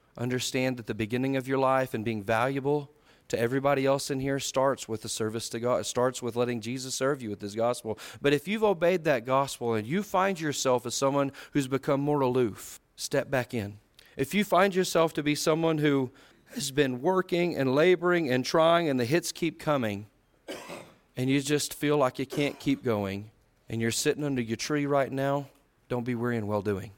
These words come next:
You know, sometimes what we need is to sit under that tree for just a minute. We need to be heard, as Elijah was, and then we need to let God pick us up.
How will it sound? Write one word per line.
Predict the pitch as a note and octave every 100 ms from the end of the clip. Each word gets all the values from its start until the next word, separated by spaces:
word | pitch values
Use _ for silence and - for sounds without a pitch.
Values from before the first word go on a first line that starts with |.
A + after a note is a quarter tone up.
| _ _ -
You | -
know, | D3+
sometimes | D3+ - C#3+ C#3+ C#3 C3
what | C3+ B2+
we | A2
need | A2+ C3+
is | A#2+ A2
to |
sit | G#2+ - B2+
under | A#2+
that | A#2 A#2+
tree | - B2+ A#2+
for | -
just | G2 A2+ - D#3+
a |
minute. | D3 A2 A2+ - - _ _ _ _
We | A#2
need | A#2+ C3
to | A#2
be | B2+ C#3
heard, | B2 C#3+ A#2 C3 D#3 D3 _ _ _ -
as | A#2 B2 -
Elijah | A#2+ A#2 B2+ B2+ A#2+
was, | A#2+ A2+ G2+ A#2 - - _ _ _ -
and | A#2
then | B2+
we | D#3+
need | F3 D#3+
to |
let | D#3 D#3 B2
God | B2+ B2+ A2
pick | - B2
us | F#2+ -
up. | - - -